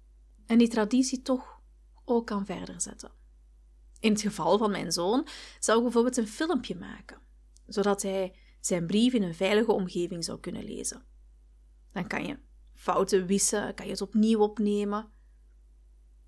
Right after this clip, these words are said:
Ik zou zijn talenten benutten en die in-, inzetten op een creatieve manier.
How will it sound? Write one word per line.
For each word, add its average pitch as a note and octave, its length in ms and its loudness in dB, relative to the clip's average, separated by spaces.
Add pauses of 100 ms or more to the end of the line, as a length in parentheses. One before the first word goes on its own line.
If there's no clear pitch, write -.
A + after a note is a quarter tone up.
(240)
Ik G#3 120 -6
zou C4 180 0
zijn B3+ 140 4
talenten G#3+ 480 2
benutten - 400 -10 (380)
en G3+ 140 2
die A3 120 6
in-, B3 200 2
inzetten B3+ 360 8
op A3 100 -2
een G3 100 -4
creatieve G3+ 500 -4
manier. F3 480 -6